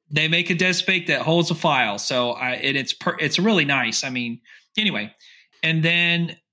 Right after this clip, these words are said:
um, while I was there, she's like, "We would really like for you to also make us this bookshelf monster thing."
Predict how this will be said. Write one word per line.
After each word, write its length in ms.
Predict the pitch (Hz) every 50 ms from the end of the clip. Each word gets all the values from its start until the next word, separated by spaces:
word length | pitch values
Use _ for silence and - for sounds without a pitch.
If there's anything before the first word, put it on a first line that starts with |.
| _ _ -
um, 640 | 156 156 151 151 147 147 143 143 143 143 139 139 - _ _ -
while 180 | 151 156 165
I 120 | 160 156 151
was 200 | 151 147 135 139
there, 380 | 156 190 233 254 220 160 156
she's 280 | - - - 180 165 -
like, 260 | 170 151 143 - -
"We 140 | 151 147 160
would 180 | 175 196 196 180
really 280 | 160 160 156 160 160
like 480 | 156 143 127 127 131 131 - - - -
for 80 | - 147
you 220 | 147 143 139 135 127
to 100 | - -
also 420 | - - 170 214 220 - - 156 147
make 280 | 135 123 117 117 117 -
us 500 | 107 107 110 120 131 - - - - _ -
this 300 | 131 123 117 - - -
bookshelf 520 | - - - 151 156 - - - 101 - _ _ _ _ -
monster 320 | 131 127 113 - - - - _ _ _ _ _
thing." 180 | - 117 107